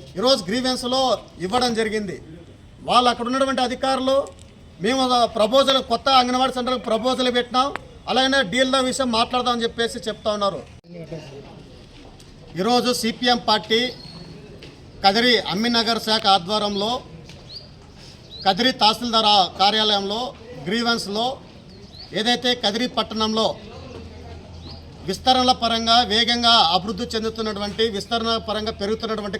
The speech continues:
కాలనీ ఏదైనా ఉందంటే ఈరోజు కదిరి పట్టణంలో ఆరో వార్డు న్యూ అమీన్ నగర్, ఈ న్యూ అమీన్ నగర్లతో పాటు కొన్ని అనేక కా-, పేర్లతో పిలువబడే కందుకుంట నారాయణ నగరు, అలాగనే న్యూ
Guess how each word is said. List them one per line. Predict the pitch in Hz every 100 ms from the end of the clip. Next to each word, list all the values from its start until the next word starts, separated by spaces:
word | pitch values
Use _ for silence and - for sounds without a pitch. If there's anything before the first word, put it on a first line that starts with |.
| -
కాలనీ | 190 208 214 214 170 170
ఏదైనా | 196 220 214
ఉందంటే | 208 208 196 214 247 - - - - - - -
ఈరోజు | 180 233 -
కదిరి | 208 220 247
పట్టణంలో | 226 220 220 226 226
ఆరో | 208 233 214
వార్డు | 214 190 226 254 - - - - - - - - - 160
న్యూ | 254
అమీన్ | 226 220 214
నగర్, | 214 214 190 123 - - - - - 165
ఈ | 233 214
న్యూ | 254 247
అమీన్ | 247 240
నగర్లతో | 226 226 220 240 233 220
పాటు | 214 254 -
కొన్ని | 226 240 226 185 185
అనేక | 233 240 247 220
కా-, | 214 214 208
పేర్లతో | 233 233 - 185
పిలువబడే | 214 220 208 214 190 -
కందుకుంట | 175 208 214 220 220 202
నారాయణ | 208 214 214
నగరు, | 202 214 247 254 - - - - -
అలాగనే | 185 233 233 208
న్యూ | 226